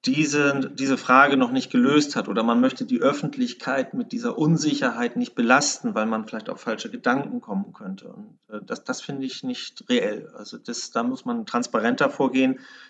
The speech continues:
denn die Unsicherheiten stecken sowohl in unseren Emissionen, wo wir nicht wissen, wie es in Zukunft weitergeht,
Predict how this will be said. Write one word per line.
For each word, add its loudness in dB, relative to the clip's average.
denn -2
die -4
Unsicherheiten 0
stecken -2
sowohl 4
in -2
unseren 0
Emissionen, 4
wo -14
wir -10
nicht -8
wissen, -4
wie -8
es -12
in -8
Zukunft -6
weitergeht, 0